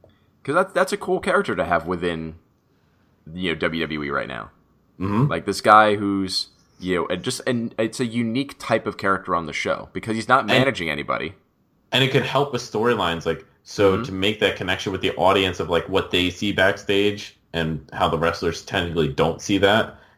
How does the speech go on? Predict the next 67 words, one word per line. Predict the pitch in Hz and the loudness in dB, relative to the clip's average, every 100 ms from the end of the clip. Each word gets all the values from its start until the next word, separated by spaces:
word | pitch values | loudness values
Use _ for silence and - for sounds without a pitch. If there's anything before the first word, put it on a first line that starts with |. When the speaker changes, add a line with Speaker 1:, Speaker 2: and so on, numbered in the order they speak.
| - | -2
Speaker 2:
like, | 85 | 0
Speaker 1:
Mm-hmm. | 95 | 0
Speaker 2:
he | |
could | 82 87 | 0 -2
make | 90 92 90 - | 0 0 0 -4
that | 76 | -8
connection. | - 87 80 - - - | -6 -4 -4 -4 -14 -6
Like, | 71 69 76 - _ _ _ _ | -4 -2 -4 -10 _ _ _ _
he | - 95 | -2 0
could | 85 | 0
be | 85 | 0
the | 82 | 0
guy | 80 82 | 0 0
that | 76 - | 0 0
tells | 110 85 | 0 0
so, | - - | -2 -8
so-and-so, | - 95 85 80 85 | -2 2 2 0 0
like, | 78 76 | 0 -2
"Hey, | - 90 113 | 0 2 2
did | 78 78 | 0 -8
you | 98 | -8
see | - | -4
what | 120 107 | -2 -2
so-and-so | - 85 98 127 | 0 -2 0 -2
said | 127 135 | 0 0
about | 131 135 107 | 2 2 4
you?" | 139 147 147 - | 4 4 0 -8
Or | - 92 85 | -2 0 2
what | 82 | 2
they | 80 87 | 6 4
were, | 90 101 | 4 0
who | 104 92 | 0 0
they | 95 95 | 4 4
were | 98 | 2
meeting | 98 90 92 117 | 0 0 0 4
with, | 131 135 | 2 2
like, | 90 78 73 - | 2 2 0 -10
Speaker 1:
Mm-hmm. | 98 98 - - | -10 -10 -8 -4
Speaker 2:
and | 95 90 | -4 0
really | 95 98 92 | 4 4 4
cover | - 98 90 | 0 0 2
a | 80 | 2
lot | 78 | 2
of | 80 | 2
those | 71 76 | -4 -6
plot | - 78 - | -2 -2 0
holes. | 67 57 - _ _ _ _ _ - _ _ _ | -8 -8 -12 _ _ _ _ _ -20 _ _ _
Speaker 1:
Right. | 90 92 - _ _ _ _ | 0 0 0 _ _ _ _
And | 113 110 | 0 2
you | |
know | 131 | 2
what | 131 120 | 2 2
the | |
other | 120 117 | 2 2
great | 101 101 | 2 2
thing | 131 135 | 2 0
about | 95 87 | 2 2
it | 85 | 2
is? | 90 | -6
Because | - 95 101 | -8 -4 -4
then | 101 98 | -2 -4
he's | 110 | 0
also | 117 127 117 | 0 2 0
a | 101 | 0
guy | 107 | 0
on | 95 | 0
commentary. | 90 113 123 - 85 82 | 0 0 0 -4 -2 -2